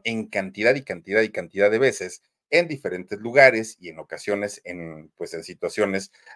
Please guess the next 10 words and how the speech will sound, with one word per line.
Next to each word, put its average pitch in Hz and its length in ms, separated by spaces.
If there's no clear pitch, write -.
ah, 339 200
propiamente 113 680
de, 92 220
de 98 120
una 104 220
pareja, 98 520
un 82 120
beso, 95 280
un 101 80
abrazo, 104 460